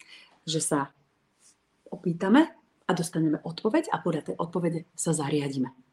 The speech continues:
To je absolútne dôležité. Stále sme mimochodom pri tom A, ešte príde to B. Takže to A veľmi podstatné je, aby sme mali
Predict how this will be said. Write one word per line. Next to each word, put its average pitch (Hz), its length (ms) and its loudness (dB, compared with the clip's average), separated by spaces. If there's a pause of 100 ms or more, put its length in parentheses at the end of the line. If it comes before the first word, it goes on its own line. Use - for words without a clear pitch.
(440)
To 160 160 2
je - 80 0
absolútne 220 640 4
dôležité. 180 400 4
Stále 180 320 0
sme 170 160 0
mimochodom 165 320 0
pri 156 160 -6
tom 151 80 0
A, 147 320 0
ešte 220 240 -2
príde 160 160 -2
to 139 160 -6
B. 127 80 -2 (800)
Takže 170 400 0 (480)
to - 160 -8
A 233 320 4 (240)
veľmi 262 400 8
podstatné - 480 -6 (160)
je, 139 180 -4 (760)
aby 226 240 2
sme 185 560 0 (720)
mali 220 320 8